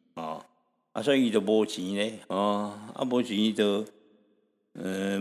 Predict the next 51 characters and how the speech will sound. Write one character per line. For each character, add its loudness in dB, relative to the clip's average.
尾 6
啊， 2
伫 -4
遐 2
吼 2
举 -8
枪 0
自 -6
杀， 0
吼。 -2
啊， -10
实 -10
在 -2
是 -8
非 -4
常， -4
唉， -2
一 -4
代 4
大 4
文 0
豪 -4
那 0
边 -4
安 -2
尼 -6
啦， -14
吼。 -12
啊， 6
伊 4
咧 6
演 6
的 4
迄 6
个 2
哈， 4
老 8
人 6
与 4
海 2
就 -4
是 -8
从 -8
头 -4
到 2
尾 2
啊， 0
迄 -2
个 0
老 2
人 -4